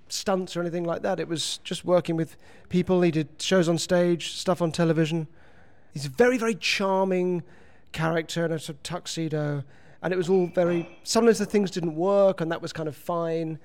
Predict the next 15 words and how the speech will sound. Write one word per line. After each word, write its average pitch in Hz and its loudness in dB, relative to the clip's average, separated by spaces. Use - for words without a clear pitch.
but 165 -2
a 160 0
very 196 6
believable 156 0
and, 135 -4
uh, 147 -4
charismatic, 151 -2
powerful. 156 -6
I 175 0
really, 190 0
really 175 -2
think 156 -8
he's 131 -8
terrific. - -10
Um, 143 -8